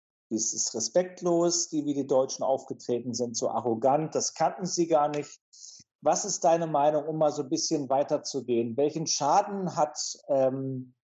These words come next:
der Auftritt der deutschen Nationalmannschaft sportlich als auch politisch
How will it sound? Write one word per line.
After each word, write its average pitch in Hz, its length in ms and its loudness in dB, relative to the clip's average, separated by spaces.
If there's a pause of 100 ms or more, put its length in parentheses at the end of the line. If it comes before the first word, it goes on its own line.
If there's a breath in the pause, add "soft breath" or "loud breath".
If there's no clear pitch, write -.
(200)
der 143 160 2
Auftritt 185 580 0
der 143 120 2
deutschen 151 380 0
Nationalmannschaft 151 800 -2
sportlich 220 800 0
als 165 220 0
auch - 160 -6
politisch 180 640 0